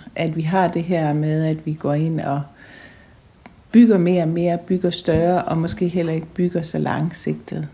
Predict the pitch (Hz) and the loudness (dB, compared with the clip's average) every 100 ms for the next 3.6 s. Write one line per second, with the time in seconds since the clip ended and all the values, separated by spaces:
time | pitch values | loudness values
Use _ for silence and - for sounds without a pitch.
0 | - - 156 185 185 180 156 151 156 160 | -14 -8 -4 0 0 0 -2 0 0 -2
1 | 151 156 - 254 208 160 - 139 135 - | -2 -4 -2 0 2 0 -4 -4 -4 -8
2 | - - - 151 - 151 147 151 - 143 | -10 -10 -6 -6 -4 -6 -6 -8 -6 -6
3 | 151 - 160 151 156 151 | -6 -6 -8 -6 -8 -10